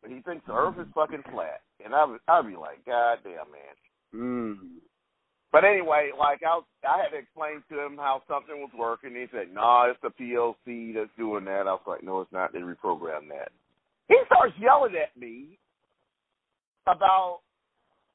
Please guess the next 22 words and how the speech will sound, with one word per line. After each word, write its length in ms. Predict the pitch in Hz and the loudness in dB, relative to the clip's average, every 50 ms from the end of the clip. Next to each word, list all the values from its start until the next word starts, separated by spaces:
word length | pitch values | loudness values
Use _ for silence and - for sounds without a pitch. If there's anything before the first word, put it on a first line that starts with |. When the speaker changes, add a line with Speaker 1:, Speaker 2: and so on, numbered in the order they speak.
| _ _ _ _ _ _ - - - | _ _ _ _ _ _ -20 -14 -14
Speaker 1:
about 340 | 147 151 190 208 214 202 - - | -10 -6 -2 -2 -2 -2 -4 -10
the 60 | 170 143 - | -20 -18 -16
damn 420 | 208 202 202 190 180 165 151 147 _ _ _ _ _ _ _ _ _ | -12 -8 -6 -6 -6 -8 -10 -16 _ _ _ _ _ _ _ _ _
control 420 | - 151 147 - 247 269 233 220 - - | -20 -18 -10 -6 -4 -4 -4 -6 -8 -12
system 360 | 156 135 120 _ - 123 107 | -14 -14 -14 _ -18 -20 -18
or 80 | 101 98 | -16 -14
whatever. 420 | 98 98 98 95 87 82 82 110 | -14 -12 -10 -10 -12 -10 -8 -6
And 80 | - 330 | -2 0
I'm 100 | - - - 427 | 0 0 0 -4
saying 120 | 349 240 | -8 -4
to 40 | 196 202 | -2 -2
myself, 400 | 180 - - 160 139 123 117 113 - - _ _ _ _ _ _ _ _ _ _ _ _ - | -2 0 2 2 2 2 2 -2 -6 -14 _ _ _ _ _ _ _ _ _ _ _ _ -4
"I 80 | 120 - - | -4 0 2
pretty 200 | 247 269 277 262 | 2 0 2 0
much 160 | 240 214 - - | -4 -4 -4 -6
installed 560 | 175 156 - _ - 180 196 202 190 165 143 - _ - | -14 -14 -10 _ 2 4 4 4 2 -2 -4 -16 _ -4
most 260 | 147 165 196 196 - | -2 -2 -2 -2 -6
of 60 | 151 | -12
this 100 | 135 123 _ - | -14 -14 _ -4
stuff 180 | - 127 117 107 | -4 -4 -4 -2
by 120 | 107 120 117 | -2 -4 -4
myself. 540 | 110 104 98 _ - 151 127 92 71 - | -4 -10 -14 _ -8 -6 -6 -6 -6 -10